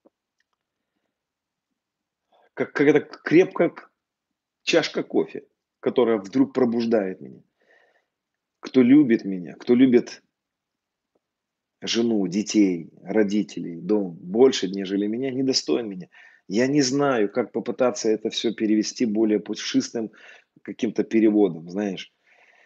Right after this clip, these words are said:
Иногда кажется в последнее время, что мы пытаемся настолько, э, запушистить нашего Бога, что настолько мы пытаемся вот эти места, эти тексты, которые,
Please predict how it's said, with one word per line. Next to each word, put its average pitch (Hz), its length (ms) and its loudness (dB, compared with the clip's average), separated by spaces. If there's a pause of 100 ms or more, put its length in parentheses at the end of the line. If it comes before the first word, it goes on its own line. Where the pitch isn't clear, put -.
(520)
Иногда 110 360 2
кажется 120 480 2
в - 40 -14
последнее 104 440 0
время, 107 260 0
что 98 220 -4
мы 107 320 -2 (140)
пытаемся 104 500 0
настолько, 107 800 0 (340)
э, 90 680 -12
запушистить 113 760 -2
нашего 101 380 -2
Бога, 104 480 2 (1500)
что - 260 -6
настолько 107 420 0
мы 107 220 -2
пытаемся 104 720 -2
вот 101 340 -8
эти 104 180 -2
места, 107 520 -2
эти 98 200 -6
тексты, - 480 0
которые, 95 540 -6